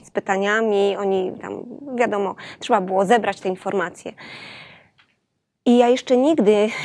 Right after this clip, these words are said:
nie spotkałam się z sytuacją, w której moi uczniowie, nie ucząc się,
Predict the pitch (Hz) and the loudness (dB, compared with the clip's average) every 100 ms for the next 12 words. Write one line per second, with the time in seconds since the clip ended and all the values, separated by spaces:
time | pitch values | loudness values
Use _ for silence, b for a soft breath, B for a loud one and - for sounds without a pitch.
0 | 233 226 220 226 - 240 233 - 220 - | 0 0 0 -10 0 0 0 -6 -12 -14
1 | - 202 185 254 254 - 226 220 220 214 | 0 0 2 -2 -4 0 2 2 2 2
2 | 220 - - 240 233 196 180 175 202 254 | 2 0 -2 0 0 0 -4 -4 -6 -8
3 | - 214 214 277 294 - 226 196 - - | 0 2 4 2 0 0 0 0 -6 -8
4 | - 254 190 | 2 4 4